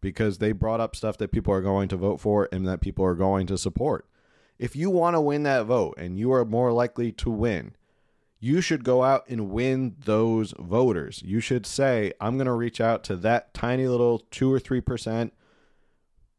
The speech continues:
block of voters," because in a tight race, two or three percent can make all the difference in the world between being a squeaker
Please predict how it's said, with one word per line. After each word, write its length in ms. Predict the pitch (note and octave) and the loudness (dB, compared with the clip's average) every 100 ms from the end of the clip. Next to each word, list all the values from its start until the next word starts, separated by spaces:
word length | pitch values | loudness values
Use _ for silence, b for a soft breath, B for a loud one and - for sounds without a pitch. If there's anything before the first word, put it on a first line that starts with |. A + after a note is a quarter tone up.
| _ _ _ _ - | _ _ _ _ -12
block 480 | F#2+ G#2 B2+ C3 - | -4 2 2 2 -2
of 140 | A2 | -2
voters," 420 | G#2+ B2 F#2 D#2 | 2 2 2 -2
because 400 | - F#2+ A2 A2 | -6 -6 -2 -2
in 160 | F#2+ G#2 | -2 -4
a 100 | F#2+ | -4
tight 320 | - B2 C#3 A2+ | -2 0 0 0
race, 400 | C#3+ A#2+ F#2+ - | 0 0 -2 -6
two 180 | - C3+ | 0 0
or 100 | C3 | 2
three 200 | C3+ B2+ | 0 -2
percent 400 | B2 - B2+ F#2+ | -4 -2 -4 -4
can 160 | G2 | -4
make 160 | G2 F#2 | -4 0
all 220 | G#2+ B2+ | 2 2
the 60 | B2 | 2
difference 340 | A#2+ A#2 G#2 | 0 -2 -4
in 100 | G#2 | -2
the 60 | G2 | 0
world 420 | B2 A#2 E2+ D#2+ | 2 2 2 -2
between 640 | E2+ - F#2 F2+ F2+ F2+ - F#2 | -6 -6 -6 -4 -6 -8 -10 -8
being 280 | G2+ G2 F#2 | -4 -4 -4
a 120 | F2 | -6
squeaker 640 | - - C3+ C#3+ C3+ C3+ | -8 -6 -4 0 2 2